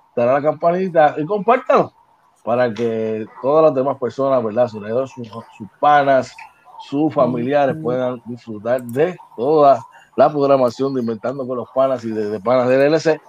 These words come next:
que les, desde hue-, de-, de-, les avisamos.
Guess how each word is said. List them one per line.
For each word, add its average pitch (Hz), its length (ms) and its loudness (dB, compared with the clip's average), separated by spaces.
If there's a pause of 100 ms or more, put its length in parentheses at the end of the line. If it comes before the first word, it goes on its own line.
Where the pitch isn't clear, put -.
(480)
que 180 180 4
les, 202 240 2
desde 147 280 0
hue-, 160 280 0
de-, 143 200 -2
de-, 135 200 -2 (160)
les 151 400 -6
avisamos. 156 720 4